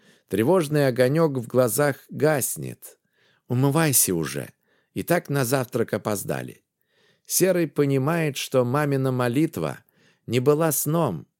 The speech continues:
и оглядывается, замерев с зубной щеткой в руках. «Ты что, все это время сидела и ждала, когда я проснусь?» Мама не смущается.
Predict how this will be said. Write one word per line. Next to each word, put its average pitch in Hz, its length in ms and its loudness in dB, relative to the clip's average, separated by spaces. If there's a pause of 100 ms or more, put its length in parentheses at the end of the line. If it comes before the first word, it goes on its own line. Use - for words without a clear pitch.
(140)
и - 80 -4
оглядывается, 131 1040 0
замерев 101 680 0
с - 80 -12
зубной 101 480 -2
щеткой 113 500 -2
в 90 100 -2
руках. 87 520 -6 (520)
«Ты 123 120 -2
что, 165 260 2
все 147 320 2
это 143 300 2
время 139 380 0
сидела 143 760 0
и 127 80 -4
ждала, 113 420 0
когда 113 380 -4
я 123 140 0
проснусь?» 135 760 -4 (540)
Мама 170 320 0
не 156 120 2
смущается. 87 1000 -4